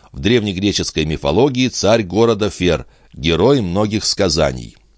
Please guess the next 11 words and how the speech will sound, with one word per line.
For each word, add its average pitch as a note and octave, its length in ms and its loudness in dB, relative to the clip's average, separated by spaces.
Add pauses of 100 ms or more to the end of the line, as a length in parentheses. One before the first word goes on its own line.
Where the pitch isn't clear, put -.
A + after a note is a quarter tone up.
(360)
Мне G#2 300 0
вы D#3+ 160 2
можете C#3 400 -2
доверять B2+ 460 0
больше, A2 420 0
чем D2+ 260 -4
Эсхилу, D3 680 0
Софоклу, C3+ 880 -2
Сенеке, B2+ 720 -2 (140)
Корнелию, B2+ 800 0
Вольтеру B2+ 760 0